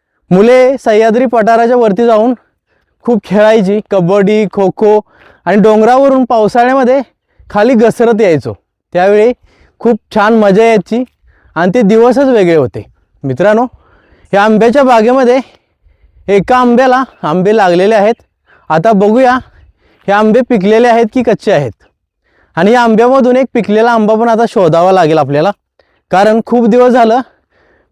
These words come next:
पिकलेला आंबा खाल्लेला नाही. बघा मित्रांनो, माझ्या मागे सह्याद्री पठार आहे आणि सह्याद्री पठाराच्या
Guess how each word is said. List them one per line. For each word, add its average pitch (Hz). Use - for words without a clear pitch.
पिकलेला 214
आंबा 226
खाल्लेला 175
नाही. 123
बघा 165
मित्रांनो, 233
माझ्या 196
मागे 226
सह्याद्री 214
पठार 180
आहे 220
आणि 196
सह्याद्री 214
पठाराच्या 220